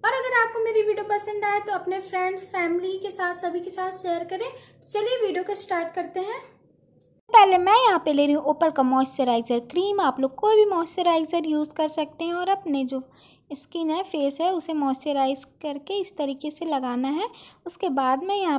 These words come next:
पे यूज़ करूँगी एनवाई का फेस सीरम, जो कि हमारे फेस को, स्किन को फ्रेश बनाएगा and पफरिंग करेगा, और जो कि सिलिक-,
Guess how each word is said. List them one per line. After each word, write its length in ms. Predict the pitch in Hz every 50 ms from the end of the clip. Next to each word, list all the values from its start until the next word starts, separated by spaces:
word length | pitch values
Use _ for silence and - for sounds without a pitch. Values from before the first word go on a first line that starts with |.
| 269
पे 60 | - 285
यूज़ 300 | 277 262 262 269 262 -
करूँगी 420 | - 269 247 254 254 247 254 294 403 - - _ - - _ _ _ _ _ _ _ _ _ _ _ _ _ _ _ _ _ _ _ _ _ _ _
एनवाई 420 | 392 466 508 494 392 311 269 254 262 254 -
का 100 | 262 254
फेस 400 | 254 - - - 381 427 480 - -
सीरम, 360 | - 294 269 254 254 254 262
जो 200 | 254 247 285 277
कि 180 | 269 277 - 285
हमारे 420 | 277 277 262 262 254 247 240 247 254
फेस 380 | 254 - - 330 349 339 339 - -
को, 340 | - - 339 339 349 349 349 - - _ _ _ _ _ _ _
स्किन 420 | 285 269 - - - 359 349 359 359
को 160 | 349 - 320
फ्रेश 440 | 311 320 - - 349 381 392 381 - -
बनाएगा 500 | - 370 370 359 349 349 349 339 370 - -
and 280 | 349 381 466 494 480
पफरिंग 420 | 381 320 311 - - 311 302 294 302
करेगा, 440 | - 277 269 269 269 269 294 294 302
और 80 | 311 294
जो 180 | 262 285 277
कि 180 | 269 277 - 302
सिलिक-, 360 | 302 - 277 262 269 262 -